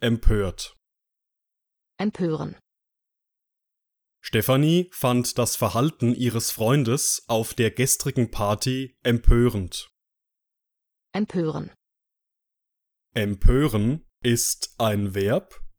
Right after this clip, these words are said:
Speaker 1: das eine ähnliche Bedeutung trägt wie sich über etwas oder jemanden entrüsten oder durch oder wegen etwas oder jemandem zornig, verärgert oder böse werden.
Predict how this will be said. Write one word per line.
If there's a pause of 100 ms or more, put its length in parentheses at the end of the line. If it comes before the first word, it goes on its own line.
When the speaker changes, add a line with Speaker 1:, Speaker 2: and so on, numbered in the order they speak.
(140)
Speaker 1:
das
eine
ähnliche
Bedeutung
trägt
wie (440)
sich
über
etwas
oder
jemanden (100)
entrüsten (360)
oder (340)
durch
oder
wegen
etwas
oder
jemandem (100)
zornig, (120)
verärgert (120)
oder
böse
werden.